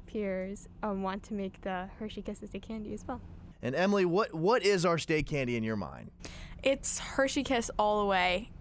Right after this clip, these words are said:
Speaker 3: It's always been that in our mind because when you think of Pennsylvania,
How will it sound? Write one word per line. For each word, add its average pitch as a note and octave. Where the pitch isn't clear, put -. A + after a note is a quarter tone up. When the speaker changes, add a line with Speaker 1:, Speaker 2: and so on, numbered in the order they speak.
Speaker 3:
It's A3
always A#3+
been G#3+
that G#3
in F#3+
our G3
mind A#3
because G#3
when A3
you G#3+
think A3
of G#3
Pennsylvania, G#3